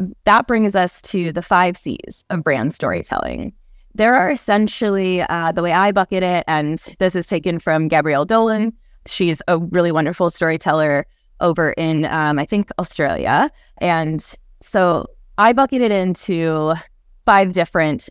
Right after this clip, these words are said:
stories that we can tell to build up our brand. Creation stories, culture stories, customer stories, challenge stories, and community stories. So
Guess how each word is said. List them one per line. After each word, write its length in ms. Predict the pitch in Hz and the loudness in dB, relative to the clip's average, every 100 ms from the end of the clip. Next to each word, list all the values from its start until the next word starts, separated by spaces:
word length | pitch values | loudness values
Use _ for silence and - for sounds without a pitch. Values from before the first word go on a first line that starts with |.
| _ | _
stories 720 | - - 135 110 135 151 - - _ - | -8 -2 0 0 0 -2 -6 -16 _ 0
that 200 | 156 - | 0 2
we 160 | 139 | 0
can 220 | 139 139 120 | 0 -4 -4
tell 500 | - 69 - 78 - | -4 -4 -2 -4 -4
to 140 | - 151 | -2 0
build 280 | 151 147 | 2 2
up 140 | 143 135 | 2 2
our 140 | 131 | 0
brand. 440 | 120 95 82 85 - - - - - - | 0 -2 -2 -4 -10 -18 -20 -20 -20 -10
Creation 500 | - 196 208 - 214 | -2 2 2 2 0
stories, 600 | 208 180 180 180 180 190 - - _ | 0 0 0 2 0 -2 -10 -20 _
culture 320 | 175 175 180 | 0 0 -2
stories, 580 | - 170 170 165 170 - | -4 0 0 0 -2 -4
customer 440 | - 208 - 170 | 0 0 0 -4
stories, 560 | 160 170 160 160 156 - - - - | -2 -2 0 0 -4 -8 -20 -20 -2
challenge 400 | 285 302 262 202 | 4 4 4 0
stories, 480 | - 165 151 156 - | -2 -2 -2 -4 -4
and 140 | 156 | -4
community 420 | 175 151 143 - | -2 -2 -2 -4
stories. 460 | - - 71 - - | -6 -8 -8 -8 -4
So 240 | 160 131 | 0 0